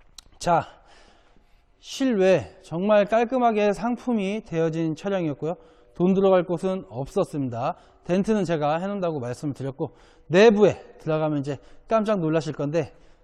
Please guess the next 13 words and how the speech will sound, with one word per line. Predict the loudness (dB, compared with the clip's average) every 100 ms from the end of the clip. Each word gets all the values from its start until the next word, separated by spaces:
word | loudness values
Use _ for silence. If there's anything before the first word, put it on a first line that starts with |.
| _
저와 | -4 -2
함께 | -2 0 2 4 2 -2 -14 -20 -16
이 | -14 -14 -18 -20 -20 -14
삼점팔 | -10 -4 -2 2 2 2 -2 -20 _ -20 -20
프리미엄 | -4 0 2 0
럭셔리 | -2 -2 -2 -2 -6 _ _ 0
베이지 | 6 8 8 4
시트 | -2 -4
한번 | -6 -6
보시겠습니다. | -10 -12 -16 -6
베이지 | 2 4
시트 | 4 0 0 0 0 -6 -4
짜자잔. | -2 0 2 2 2 0 0 0 -4 -8